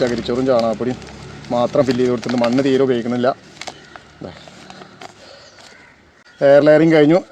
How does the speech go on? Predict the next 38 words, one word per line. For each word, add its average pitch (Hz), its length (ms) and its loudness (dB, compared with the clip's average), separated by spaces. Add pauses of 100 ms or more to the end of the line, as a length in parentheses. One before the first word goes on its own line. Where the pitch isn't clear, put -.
(240)
ലെയർ 135 160 6
ചെയ്തെടുത്ത, 147 260 2 (160)
കട്ട് - 200 -2
ചെയ്തെടുത്ത 151 360 2
തൈ 135 100 4 (140)
നമ്മൾ 143 160 2 (320)
ഗ്രോ 127 120 2 (100)
ബാഗിൽ 131 260 2
വെച്ചു. 151 220 -6 (760)
അപ്പോൾ 131 160 -2 (500)
ഒരു 131 140 -2
ഏകദേശം 139 380 0
റൗണ്ട് 139 240 4 (720)
പൂർത്തിയായിട്ടുണ്ട്. 127 640 0
ഇനി 135 160 -2
നമുക്ക് 147 240 0
നോക്കാനുള്ളത് 139 420 2 (600)
ഇങ്ങനെ 160 240 4
വെച്ച് - 180 -2
കഴിഞ്ഞാൽ 160 220 2
തൈ 139 100 6 (320)
ഒരു 135 160 0
മാസമൊക്കെ 135 320 2
ആകുമ്പോൾ 143 260 4
എങ്ങനെ 135 200 0
ഉണ്ടാവും, 131 260 2
ഇതിൻ്റെ 131 240 -2
വേര് 127 180 0
വീണ്ടും 135 200 0
എങ്ങനെ 131 200 0
വന്നിട്ടുണ്ടെന്നുള്ളത് 123 720 -4
കാണിച്ചു 113 220 -6
തരാം. 117 140 -2 (360)
ഇനി 139 120 0
ഒന്ന് 147 140 4
നന്നായിട്ട് 139 420 2
നനച്ചു 143 260 2
കൊടുക്കുക. 135 220 4